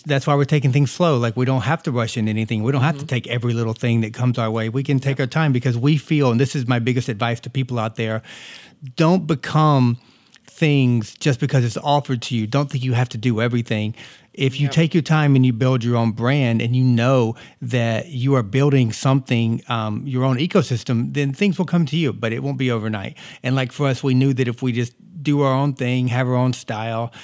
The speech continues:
Speaker 1: um, that things, we will grow our influence. And, and now, you know, we, we, we've grown it and we're still growing it. It's, I mean, it's,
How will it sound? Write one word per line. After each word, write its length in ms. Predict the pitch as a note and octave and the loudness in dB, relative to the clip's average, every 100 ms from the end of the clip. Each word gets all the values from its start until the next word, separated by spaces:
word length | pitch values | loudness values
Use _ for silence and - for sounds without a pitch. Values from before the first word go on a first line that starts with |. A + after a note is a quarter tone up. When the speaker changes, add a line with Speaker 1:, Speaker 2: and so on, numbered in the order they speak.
| - - | -20 -12
Speaker 1:
um, 380 | B2+ A2+ A2+ - | -4 -2 -2 -4
that 180 | C3+ C#3+ | -6 -6
things, 300 | F3+ F3+ D#3 - - - D#3 | 0 0 0 -6 -18 -14 -8
we 140 | D3 E3 | 0 2
will 140 | D#3+ | 4
grow 220 | C#3+ D3+ | 2 0
our 140 | C3+ B2 | 2 0
influence. 520 | B2 A2+ G#2+ A2+ - | 0 -2 -6 -8 -8
And, 180 | B2+ A2+ | -6 -4
and 160 | B2 A#2+ | 0 0
now, 280 | B2 B2 | 0 0
you 160 | B2 C3+ | -2 -4
know, 120 | A#2 | -4
we, 400 | G#2+ A#2+ A#2 B2 - | -4 -4 -4 -6 -6
we, 120 | B2+ | -6
we've 260 | B2 B2 A#2 | -2 -2 -2
grown 260 | A#2+ A2+ | -4 -2
it 120 | C3 | -2
and 120 | A#2 G#2+ | -2 -4
we're 80 | |
still 220 | G#2+ F3 E3 | -4 -2 -2
growing 320 | A2 G2 G2 | -2 -6 -6
it. 100 | G2 | -6
It's, 220 | G#2 - | -6 -6
I 120 | A2+ | -8
mean, 180 | A2 A2 | -4 -4
it's, 180 | A2 - | -4 -8